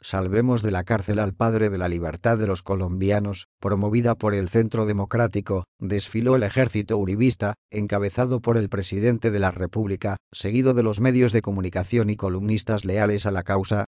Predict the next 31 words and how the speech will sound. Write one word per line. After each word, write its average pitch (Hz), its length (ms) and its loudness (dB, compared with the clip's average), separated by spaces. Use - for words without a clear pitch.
las 95 240 -4
bodegas 110 500 0
uribistas 107 640 0
que 107 160 0
influyen 117 500 0
en 101 160 2
las 90 160 -4
redes 117 320 2
sociales, 98 600 -2
algunos 110 460 2
gremios 113 400 2
empresariales 104 880 -2
y 101 120 -4
la 107 120 0
embajada 107 480 2
norteamericana, 92 960 0
que 104 140 -2
tuvo 123 260 2
la 113 120 2
desfachatez 104 760 -2
de 98 160 -2
pedirle 107 480 0
a 92 60 -2
la 87 100 -4
Corte 107 380 -2
que 98 120 0
dejara 104 360 0
en 98 100 -2
libertad 87 480 -2
a - 140 -6
Uribe. 78 380 -6